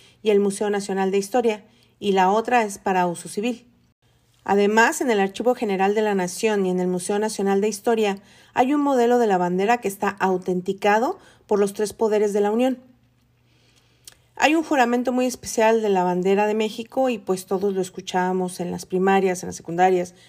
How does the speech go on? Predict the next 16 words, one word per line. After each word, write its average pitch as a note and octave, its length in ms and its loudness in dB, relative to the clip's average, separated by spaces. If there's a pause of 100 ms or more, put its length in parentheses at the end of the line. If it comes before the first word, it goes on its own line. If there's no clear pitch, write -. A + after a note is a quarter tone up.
(140)
cuando A3 220 2
íbamos A3 300 2
a - 60 -12
clases. - 500 -12 (680)
Este A3+ 400 -2
es A3+ 120 -4
el G#3 100 -2
juramento G3 500 0
a A#3 40 4
la G3+ 100 2
bandera E3 320 -4
de F3 80 -2
México. G3+ 440 -6 (800)
Bandera A3 460 6
de A3 100 0
México, - 480 -6